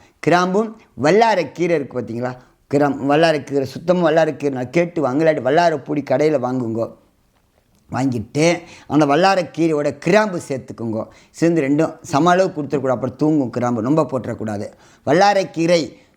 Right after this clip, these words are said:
ஒரு ஐம்பது கிராம் அப்படின்னா, ஒரு பதினஞ்சு கிராம் கிராம்பு சேர்த்து நம்ம என்ன செய்யணும், தண்ணியில கொதிக்க வச்சு, இல்ல பால்ல போட்டு கொடுத்தீங்கன்னா அந்த குழந்தை நல்லா படிப்பாங்க, உங்க வசமாகும், நல்ல ஒழுக்கமான குழந்தையில இருக்கும்.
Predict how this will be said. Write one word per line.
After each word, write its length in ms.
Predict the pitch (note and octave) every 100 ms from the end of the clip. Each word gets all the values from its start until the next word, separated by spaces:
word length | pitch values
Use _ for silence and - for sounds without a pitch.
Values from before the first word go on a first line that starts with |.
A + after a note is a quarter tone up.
| _ _
ஒரு 220 | C#3 D3
ஐம்பது 340 | C#3 D#3 D3+
கிராம் 300 | B2+ D3 F3
அப்படின்னா, 540 | D3 B2 A#2+ G#2+ A2 G#2+ - _
ஒரு 360 | E3 G#3 G3+ -
பதினஞ்சு 500 | D#3+ F3+ A3 G#3+ F#3 -
கிராம் 260 | E3 F#3 E3+ - _ -
கிராம்பு 420 | D#3+ F3 E3+ B2+ _
சேர்த்து 720 | - - C3 - B2 A#2+ A2+ - -
நம்ம 180 | A#2+ C3+
என்ன 100 | D3+
செய்யணும், 260 | D3 C#3+ E3
தண்ணியில 480 | - B2+ D3 C#3+ A#2
கொதிக்க 260 | A#2+ B2+
வச்சு, 160 | C3 F3
இல்ல 180 | D#3 -
பால்ல 380 | D3+ E3 E3 C3
போட்டு 240 | B2+ B2
கொடுத்தீங்கன்னா 600 | A#2+ A#2+ A2+ A2+ G#2+ A2 - - -
அந்த 220 | A2+ C3
குழந்தை 300 | B2+ C3+ D3
நல்லா 340 | B2+ A#2 B2+ B2+
படிப்பாங்க, 580 | A2 A2 A2 G#2 G2+
உங்க 320 | G2+ C3 D#3+ D#3
வசமாகும், 760 | B2+ - C#3+ A2 G2+ G2+ G#2+ - -
நல்ல 280 | C3 F3 D#3+
ஒழுக்கமான 600 | C#3+ E3 E3 F3 E3+ F3
குழந்தையில 560 | E3+ C3 B2+ B2+ B2 G#2
இருக்கும். 400 | G2+ - A2